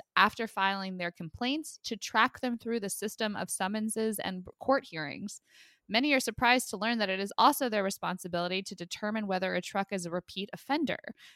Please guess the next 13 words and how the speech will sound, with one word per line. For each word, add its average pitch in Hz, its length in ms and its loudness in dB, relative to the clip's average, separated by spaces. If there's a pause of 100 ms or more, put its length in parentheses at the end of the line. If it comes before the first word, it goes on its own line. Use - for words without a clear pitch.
and 190 140 0
therefore 196 340 4
liable 202 460 8
for 196 160 -2
a 175 60 2
larger 180 340 4
fine, - 520 -4 (440)
and 233 240 6
the 220 60 4
reporter 196 500 2
a - 80 0
larger 165 320 2
bounty. 185 460 -2